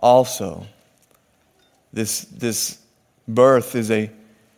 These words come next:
foreshadowing of what's to come in the resurrection of Jesus that we celebrate on Easter. And this is why we sing, "Christ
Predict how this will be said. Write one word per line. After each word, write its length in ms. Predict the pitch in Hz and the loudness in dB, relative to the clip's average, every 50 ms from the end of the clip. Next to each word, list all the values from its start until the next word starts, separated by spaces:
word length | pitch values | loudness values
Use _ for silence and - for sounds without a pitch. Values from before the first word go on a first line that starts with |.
| _ _ _ _ _ _ _ _ _ _ _ _ _ _ _ | _ _ _ _ _ _ _ _ _ _ _ _ _ _ _
foreshadowing 840 | _ - - 135 123 117 - - 156 156 160 160 156 156 151 151 143 | _ -2 0 0 0 2 2 6 6 8 8 6 6 4 4 2 2
of 140 | 135 120 123 | 0 2 2
what's 220 | 143 139 139 - | 2 0 0 -2
to 100 | - 135 | -8 -8
come 320 | - - - 139 135 127 | -4 0 2 2 2 2
in 80 | 123 117 | 0 -2
the 100 | 117 110 | -2 0
resurrection 720 | 110 123 127 120 107 113 113 123 135 139 135 - - 120 | 0 2 0 0 0 -2 0 0 0 0 -2 -6 -8 -6
of 100 | 110 95 | -8 -8
Jesus 400 | 95 107 107 104 98 101 104 98 | -8 -8 -8 -8 -8 -8 -8 -8
that 80 | - 107 | -6 -6
we 80 | 113 | -6
celebrate 460 | 101 - - 139 135 131 117 123 117 | -6 -2 0 0 0 2 2 2 2
on 140 | 117 117 117 | 2 0 -2
Easter. 520 | - 117 139 139 135 - - 107 95 92 110 _ _ _ _ _ _ _ _ _ _ _ _ _ _ _ _ _ _ _ _ _ _ | -4 -4 -4 -4 -4 -6 -8 -10 -12 -12 -14 _ _ _ _ _ _ _ _ _ _ _ _ _ _ _ _ _ _ _ _ _ _
And 140 | - 123 135 | -2 0 2
this 160 | 156 175 - | 2 2 2
is 140 | 196 180 156 | 0 0 4
why 140 | 165 170 170 | 6 6 6
we 140 | 165 165 160 | 6 4 2
sing, 460 | - - 180 175 151 120 101 92 95 95 - _ _ _ _ _ _ - | 2 0 0 2 2 2 0 -4 -8 -12 -16 _ _ _ _ _ _ -18
"Christ 840 | - - - 156 147 147 151 151 147 - - - - - - - | -10 -2 2 4 4 4 4 2 -4 -10 -12 -14 -16 -16 -20 -20